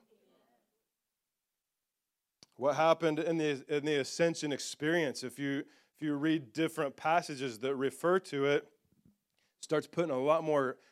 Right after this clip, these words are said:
context and dimension on what actually was happening. They just saw this man they loved fly into the sky and disappear, but there's other verses that actually really unpack a whole lot more about what was going on that they couldn't see with their eyes that Luke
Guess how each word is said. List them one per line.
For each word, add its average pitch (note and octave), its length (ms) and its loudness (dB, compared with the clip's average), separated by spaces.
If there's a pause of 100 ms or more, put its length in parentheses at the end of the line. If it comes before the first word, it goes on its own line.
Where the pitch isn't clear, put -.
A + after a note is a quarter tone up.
(160)
context D#3+ 680 2
and B2+ 160 -6
dimension D3 600 -2
on C#3+ 320 2 (240)
what D3+ 260 4
actually E3+ 380 4
was C#3 100 -2
happening. D3+ 560 4 (240)
They F3 160 4
just F3 260 4
saw D3+ 400 6 (400)
this C#3+ 160 -2
man D#3+ 240 4
they D3+ 100 4
loved D3+ 520 6
fly D#3 380 2
into D3 120 -2
the B2+ 100 -4
sky D#3+ 320 2
and D3 140 -2
disappear, D3 640 0
but C#3 240 0 (260)
there's D3+ 200 2
other E3+ 280 6
verses E3 520 2
that D3 140 0
actually D3+ 600 0 (300)
really F#3+ 340 8
unpack F#3 460 4
a D3 120 4
whole G3 220 8
lot F#3 220 8
more E3+ 240 4
about D3 240 4
what D3+ 100 4
was C3 140 0
going D#3 260 0
on D#3 140 4
that B2 160 -6
they D#3+ 120 2
couldn't D#3 280 -4
see D3+ 240 -6
with C3+ 200 -2
their E3 200 6
eyes C3+ 280 4
that B2+ 160 -6
Luke E3 460 2